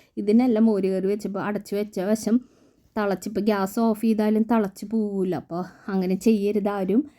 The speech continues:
അപ്പോൾ തിളച്ച് കുറച്ച് നേരം തുറന്നിരുന്നതിന് ശേഷം ഒന്ന് ചൂടാറിയിട്ട് അടച്ച് വെച്ചാൽ മതി കേട്ടോ. ഇപ്പം നമ്മുടെ കറി ഇവിടെ റെഡി ആയിട്ടുണ്ട്. ആ, ഇപ്പം ഒന്ന് ഇളക്കി കൊടുക്കണില്ലേ, കുറച്ച് കഴിഞ്ഞിട്ട് ഒന്ന് ഇളക്കണമല്ലോ കേട്ടോ.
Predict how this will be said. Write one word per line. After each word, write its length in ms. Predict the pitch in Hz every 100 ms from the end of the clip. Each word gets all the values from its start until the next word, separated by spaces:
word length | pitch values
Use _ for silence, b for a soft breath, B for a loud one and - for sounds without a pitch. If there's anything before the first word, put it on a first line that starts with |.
| B B B B B
അപ്പോൾ 240 | - 190 165
തിളച്ച് 560 | 190 202 190 185 - 208
കുറച്ച് 340 | 226 226 -
നേരം 160 | 202 196
തുറന്നിരുന്നതിന് 760 | 208 220 196 196 220 202 196 196
ശേഷം 340 | 233 214 190
ഒന്ന് 140 | 208 214
ചൂടാറിയിട്ട് 560 | 226 262 202 190 175 196
അടച്ച് 260 | 180 -
വെച്ചാൽ 260 | 160 156 160
മതി 260 | 156 147 143
കേട്ടോ. 240 | - 196 190 _ _ _
ഇപ്പം 160 | 202 185
നമ്മുടെ 300 | 185 180 170 214
കറി 300 | - 202 196
ഇവിടെ 240 | 175 185 185
റെഡി 500 | 185 175 170 156 -
ആയിട്ടുണ്ട്. 540 | 208 202 165 170 165 240 - b b b b b
ആ, 80 | 190 175 170
ഇപ്പം 240 | 165 - 180
ഒന്ന് 160 | 196
ഇളക്കി 280 | 220 214 190
കൊടുക്കണില്ലേ, 480 | 170 196 190 170 170
കുറച്ച് 280 | 214 202 -
കഴിഞ്ഞിട്ട് 320 | 180 165 180
ഒന്ന് 180 | 180 180
ഇളക്കണമല്ലോ 560 | 175 175 160 165 160
കേട്ടോ. 240 | 147 147